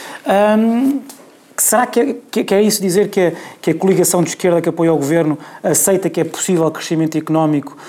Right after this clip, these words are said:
sem, ah, mexer nas outras duas, ah, nos outros dois vetores? Ou, ah,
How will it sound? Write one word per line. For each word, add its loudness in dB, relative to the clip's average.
sem, 0
ah, -2
mexer 0
nas 0
outras -2
duas, -2
ah, -10
nos -4
outros -6
dois 2
vetores? -2
Ou, 2
ah, 2